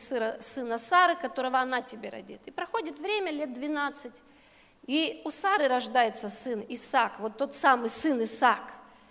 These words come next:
патриарх, через которого эта заветная линия продолжится. И вопрос возникает: а что делать с Измаилом? Он что, остался лишним?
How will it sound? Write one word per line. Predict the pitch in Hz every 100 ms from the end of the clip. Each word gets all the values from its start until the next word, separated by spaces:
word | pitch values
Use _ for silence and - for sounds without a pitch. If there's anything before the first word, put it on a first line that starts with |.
| _ _ _ -
патриарх, | 233 277 277 240 226 - -
через | 220 208
которого | - 233 254 240
эта | 233 226 220
заветная | 240 254 254 247 247
линия | 254 247 240
продолжится. | 247 262 254 269 185 185 - - - _ _ _ _
И | -
вопрос | 262 302 392 -
возникает: | 330 320 320 302 294 285
а |
что | - 285
делать | 247 294 302
с | -
Измаилом? | 311 311 381 440 349 254
Он | 254
что, | - 269
остался | 262 262 254 247 277
лишним? | 381 370 - 208